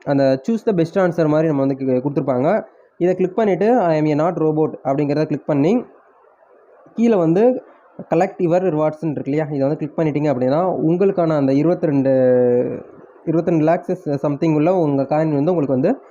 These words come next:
உங்களுடைய வாலெட்ல வந்து ஆட் ஆயிரும். இது வந்து ஃபர்ஸ்ட் ஆப்ஷன். ரெண்டாவது ஒண்ணு வந்து கொடுத்துருக்காங்க பாருங்க. நெக்ஸ்ட் பாருங்க, இந்த இடத்துல auto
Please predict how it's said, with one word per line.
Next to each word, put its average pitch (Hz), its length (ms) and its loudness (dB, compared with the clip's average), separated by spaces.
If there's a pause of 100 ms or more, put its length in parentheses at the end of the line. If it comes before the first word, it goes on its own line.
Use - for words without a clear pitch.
(160)
உங்களுடைய 135 320 -2
வாலெட்ல 170 300 0
வந்து 151 180 0
ஆட் 127 120 0
ஆயிரும். 120 260 -4 (140)
இது 151 140 0
வந்து 165 200 0
ஃபர்ஸ்ட் 143 280 -4
ஆப்ஷன். 175 420 -2 (340)
ரெண்டாவது 185 500 0
ஒண்ணு 165 60 -2
வந்து 151 260 -2
கொடுத்துருக்காங்க 139 380 -4
பாருங்க. 135 280 0 (580)
நெக்ஸ்ட் 165 360 -2
பாருங்க, 175 320 0
இந்த 175 140 -2
இடத்துல 175 240 -2
auto 175 340 -2